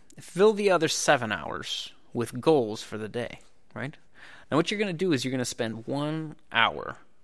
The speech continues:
dedicated to accomplishing that task. If you don't accomplish the task, that's fine, right? You move whatever's left of that task down into the eighth hour, into the slop hour, right? Everything that doesn't get accomplished each hour,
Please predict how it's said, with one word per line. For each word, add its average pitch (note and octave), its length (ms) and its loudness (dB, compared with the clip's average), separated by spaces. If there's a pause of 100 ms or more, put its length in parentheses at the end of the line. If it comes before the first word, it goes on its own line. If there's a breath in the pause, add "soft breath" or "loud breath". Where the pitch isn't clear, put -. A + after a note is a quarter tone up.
dedicated - 600 2
to A#2 140 -6
accomplishing A#2 800 -6
that G2+ 280 -6
task. - 600 -8 (340 loud breath)
If C#3+ 120 0
you D3+ 60 -4
don't A3+ 220 4
accomplish D#3+ 460 0
the A#2 80 -10
task, G#2 280 0
that's - 140 -6
fine, - 400 0 (360)
right? B2+ 240 -4 (300 loud breath)
You C#3 100 0
move F3 320 2
whatever's F3+ 440 2
left C3+ 320 2
of G#2+ 100 -2
that A2 220 0
task A#2+ 360 -2
down A2 360 2
into A2+ 400 -4
the B2 160 -4
eighth D#3+ 260 -2
hour, F#3+ 320 -4
into A#2 220 -4
the B2+ 80 -8
slop B2+ 420 -2
hour, - 240 -6 (220)
right? C#3 180 -8 (680 loud breath)
Everything C3 360 6
that C#3 120 4
doesn't D3 220 2
get D3 100 0
accomplished D3+ 480 0
each C#3+ 220 -4
hour, C#3+ 420 4